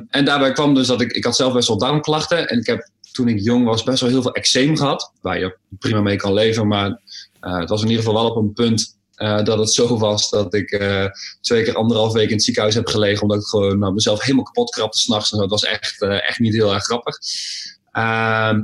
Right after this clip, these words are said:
maar ja, daar was altijd een standaard benadering. Je gaat naar een dermatoloog,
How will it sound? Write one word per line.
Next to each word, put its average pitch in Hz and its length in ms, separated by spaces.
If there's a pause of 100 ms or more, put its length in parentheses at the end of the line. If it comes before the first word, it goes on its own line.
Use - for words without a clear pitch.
(120)
maar 120 140
ja, 113 100
daar 113 140
was 127 180
altijd 107 360
een 104 240
standaard 107 420
benadering. 104 680
Je 98 60
gaat 101 120
naar 101 140
een 101 100
dermatoloog, 101 680